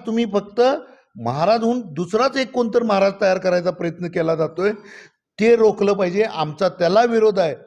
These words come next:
कोल्हापूरमध्ये राजर्षी शाहू महाराजांचं सर्व धर्म समभाव असं जे म्हटलं जातं, त्याला कुठं तर छेद देऊन एकाच, अ, समाजाला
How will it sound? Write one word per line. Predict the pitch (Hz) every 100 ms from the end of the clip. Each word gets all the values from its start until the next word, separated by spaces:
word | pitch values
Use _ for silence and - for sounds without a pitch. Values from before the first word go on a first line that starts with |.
| - _ _ _
कोल्हापूरमध्ये | 165 202 220 233 240 233 233 247 - - _ 131
राजर्षी | 143 208 214 247
शाहू | 202 220 226
महाराजांचं | 214 214 208 202 - 208 143 - - _
सर्व | - 202 226
धर्म | 220 214 220
समभाव | 226 220 208 208 202 165 - - _ _ 156
असं | 156
जे | 226 240
म्हटलं | 226 214 233
जातं, | 233 226 208 135 - _ _ _
त्याला | 185 226
कुठं | 202 208 214
तर | 214 -
छेद | 220 233 185
देऊन | 226 240 - - _
एकाच, | 160 196 202 277 302 233
अ, | 226 208 202 196 190 185 -
समाजाला | 196 190 185 185 156